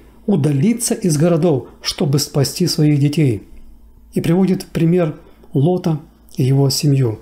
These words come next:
Если бы Лот поспешил, как того желает Господь, то его жена не превратилась бы в соляной столб. Лот слишком медлил. «Давайте не будем уподобляться ему». Тот же самый голос, который увещевал Лота покинуть Содом,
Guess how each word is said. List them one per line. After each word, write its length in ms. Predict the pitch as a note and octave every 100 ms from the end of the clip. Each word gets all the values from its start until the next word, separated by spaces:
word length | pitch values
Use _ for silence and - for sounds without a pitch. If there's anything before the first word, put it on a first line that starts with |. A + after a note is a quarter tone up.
| - -
Если 380 | C3 D#3 G#3 -
бы 120 | F3+
Лот 340 | F#3+ E3+ C#3 -
поспешил, 720 | E3+ - F#3+ - B3 E3+ - - -
как 180 | F#3+ C#3+
того 220 | E3+ E3
желает 380 | C3+ E3 D3 A#2+
Господь, 500 | C#3+ - - A#3 A#3 - - -
то 100 | -
его 260 | E3 D3+ A3
жена 360 | F#3+ G3 E3 -
не 160 | D#3+ F3
превратилась 680 | F3 D#3+ D3+ A3+ G#3 D#3+
бы 240 | C3 C#3+ -
в 60 |
соляной 380 | - C#3+ C#3 C#3+
столб. 400 | - D#3+ A#2 - - - - _ - -
Лот 380 | C3+ G3 - -
слишком 520 | - E3+ A#3 - A3
медлил. 480 | A3 A3 C3+ A2 G2+ - - - -
«Давайте 600 | C3+ C3+ F3+ E3 C3+ A#2+ - -
не 200 | D3+ C3+
будем 400 | A#2 F3+ E3 D#3
уподобляться 640 | D3+ D3+ B2+ B2 B2 - B2
ему». 280 | A2 G#2 G2+ - - - -
Тот 180 | - G#3
же 160 | F#3 G#3
самый 320 | - G#3 G3+
голос, 340 | E3+ G#3 F#3+
который 320 | - F#3+ G3+ G3+
увещевал 640 | G3 F#3 - G#3 G3 E3+
Лота 280 | G#3 A#3 F#3
покинуть 440 | E3+ - F#3+ E3
Содом, 380 | - D#3+ G#3+